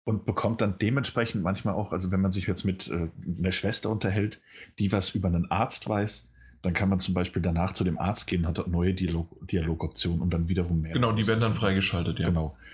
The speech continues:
Speaker 1: Und, äh, ja, da, da ich es nur kurz angespielt habe, weiß ich nicht, inwiefern das sich, also ich denke mal, dass es sich weiterhin so verhalten wird, also in jedem Gebiet, fand ich auch ganz schön gemacht. Ähm,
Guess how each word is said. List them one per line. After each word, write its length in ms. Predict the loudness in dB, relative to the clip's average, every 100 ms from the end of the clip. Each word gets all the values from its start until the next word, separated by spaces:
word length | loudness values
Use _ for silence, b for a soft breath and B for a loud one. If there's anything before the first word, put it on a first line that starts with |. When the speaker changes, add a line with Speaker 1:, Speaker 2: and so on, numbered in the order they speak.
| B B
Speaker 1:
Und, 260 | -2 0 0
äh, 220 | 0 0 -4 b b b b -2
ja, 160 | -2 -4 -6
da, 160 | -4 -2
da 140 | 0
ich 80 | 0
es 60 | 0
nur 80 |
kurz 160 | -2 0
angespielt 420 | 0 0 0 0
habe, 180 | 0 0
weiß 180 | 0 2
ich 100 | 0
nicht, 160 | 0
inwiefern 320 | 0 0 0 0
das 160 | 0
sich, 240 | -2 -2 0
also 120 | 0
ich 80 | 0
denke 160 | 0
mal, 60 | 2
dass 120 | 0
es 80 | 0
sich 140 | -2
weiterhin 380 | 0 0 0 -2
so 120 | -2
verhalten 440 | -2 -2 -2 -2 -2
wird, 260 | -2 -2
also 180 | -2 0
in 40 |
jedem 280 | 2 2 0
Gebiet, 440 | -2 -2 -2 -4 b b b b b _
fand 140 | 0 0
ich 80 |
auch 100 | 0
ganz 160 | -2 -2
schön 160 | 0 0
gemacht. 420 | 2 0 -4 -16 _ _ _ -20 _ _ _ _ _ _ _ _ _ -2
Ähm, 360 | 2 4 4